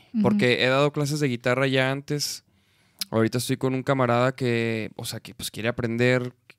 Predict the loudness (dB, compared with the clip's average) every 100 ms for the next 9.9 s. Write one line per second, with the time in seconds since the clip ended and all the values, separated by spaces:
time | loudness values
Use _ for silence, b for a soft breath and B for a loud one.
0 | _ -10 -8 -6 -4 -2 0 2 4 6
1 | 4 0 -2 -2 -2 -4 -6 -6 -6 -8
2 | -8 -4 -4 -4 B B B B B B
3 | 2 4 6 4 2 2 2 2 2 4
4 | 4 0 0 0 0 -2 0 2 4 4
5 | 2 0 -2 -6 -12 b b b b b
6 | b b -6 -4 -2 -2 0 0 0 0
7 | -2 -2 -2 0 0 0 -2 -2 0 0
8 | -2 -4 _ _ -12 -10 -10 -10 -6 -2
9 | 2 2 0 -2 -4 0 -2 -2